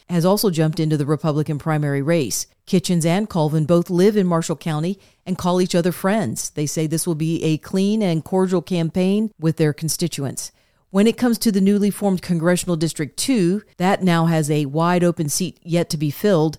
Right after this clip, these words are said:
since Congressional District one has now been redrawn in such a way that Jerry Carl and Barry Moore, both Republicans, are campaigning against each other. There are three Democrat state lawmakers who are announcing their campaign for the Congressional District two seat, Kirk Hatcher,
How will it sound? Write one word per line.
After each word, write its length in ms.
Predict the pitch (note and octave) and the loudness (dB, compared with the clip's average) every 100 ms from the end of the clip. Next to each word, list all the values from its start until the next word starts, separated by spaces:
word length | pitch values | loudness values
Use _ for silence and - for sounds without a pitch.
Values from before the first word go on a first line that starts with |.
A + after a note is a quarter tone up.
| _ | _
since 240 | - E3+ | -4 -4
Congressional 500 | - F3 D#3+ F3 E3+ | -2 -2 0 0 -2
District 380 | D3+ E3 D#3+ C#3+ | -2 -2 -2 -4
one 240 | E3 F3+ E3 | -2 0 2
has 200 | D#3+ D3 | 2 2
now 200 | D#3+ D#3 | 0 0
been 240 | D#3 D3 _ - | -2 -4 _ -18
redrawn 640 | D3 F3 A3+ F#3 F#3+ F3+ | 0 2 2 2 2 2
in 100 | E3 | 0
such 220 | F#3 D#3+ | -2 -2
a 40 | D#3+ | 0
way 160 | E3 | 0
that 120 | D#3 | 0
Jerry 320 | C#3 D#3+ F#3 F#3 | 0 0 0 0
Carl 440 | - F3 E3 E3 _ | -2 0 0 -2 _
and 200 | E3 D#3+ | -2 2
Barry 260 | F3+ F3 | 4 4
Moore, 500 | D#3+ F3 G3 D#3 D3 - | 4 4 4 2 0 -2
both 240 | E3+ E3+ | 0 0
Republicans, 720 | D#3+ C#3+ G3+ G3+ D#3+ D3 C#3+ - | 0 -2 0 0 0 0 -2 -6
are 80 | - | -8
campaigning 640 | D#3 F#3+ F3+ E3+ F#3 E3 D#3+ | -4 2 2 2 2 2 2
against 380 | D#3 D#3+ - | 2 0 0
each 160 | D3 - | -4 0
other. 340 | F3 D3+ - - - | 0 0 -2 -8 -2
There 180 | E3 | 2
are 100 | D3 | 2
three 300 | D#3 - G#3 | 2 2 0
Democrat 500 | F3+ F#3+ G3 G#3 E3+ | 4 4 4 2 0
state 240 | - F3+ D3+ | 0 0 2
lawmakers 560 | D#3+ E3+ D#3+ D#3 F3+ | 2 4 2 0 -4
who 80 | - | 0
are 80 | D#3+ | 0
announcing 420 | D#3+ E3 D#3+ E3 | 2 0 0 0
their 160 | D#3 F#3 | 0 0
campaign 540 | - F#3 D#3+ F#3 F3+ | 0 -2 -2 -2 -4
for 200 | - - | -4 0
the 100 | E3+ | 0
Congressional 480 | - E3+ F3+ - E3 | 2 2 2 0 -2
District 380 | D3+ D#3 D#3+ - | -2 -2 -4 -6
two 200 | - G#3+ | -2 0
seat, 400 | - C#3+ C3+ - | 0 -2 -4 -6
Kirk 280 | - G3+ - | -2 -2 0
Hatcher, 520 | G3+ G3+ - G#3+ | -2 -2 0 -2